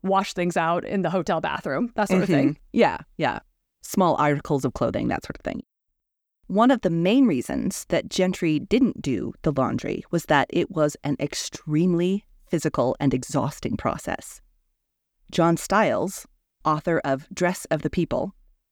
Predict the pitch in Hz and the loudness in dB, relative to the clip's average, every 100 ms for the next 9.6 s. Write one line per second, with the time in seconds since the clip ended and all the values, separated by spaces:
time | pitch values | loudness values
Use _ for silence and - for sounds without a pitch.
0 | _ _ - 190 202 - - - _ _ | _ _ 0 2 2 2 -2 -2 _ _
1 | _ _ _ - 247 285 262 202 160 135 | _ _ _ 0 4 4 4 2 2 0
2 | 180 208 185 - 110 - 143 139 - - | 0 0 -2 0 -2 -2 -2 0 0 -4
3 | - 147 143 139 120 131 135 131 135 143 | -2 0 0 -4 -4 -2 -2 0 0 0
4 | 131 - 69 - - - 180 - - 220 | -2 -4 -4 -6 -8 -2 -2 -2 0 2
5 | 330 - 202 240 160 135 151 - - 180 | 2 2 -2 0 -2 -2 -4 -10 -4 2
6 | 196 - - 170 147 - - 151 139 - | 2 0 -4 -2 -2 -4 0 2 0 -2
7 | 147 135 131 - - - - 113 - _ | -2 -2 -2 -2 -2 -2 0 -2 -2 _
8 | _ _ _ 160 175 226 233 185 196 175 | _ _ _ 2 4 4 2 2 2 2
9 | 143 143 135 - - | 2 2 2 0 -4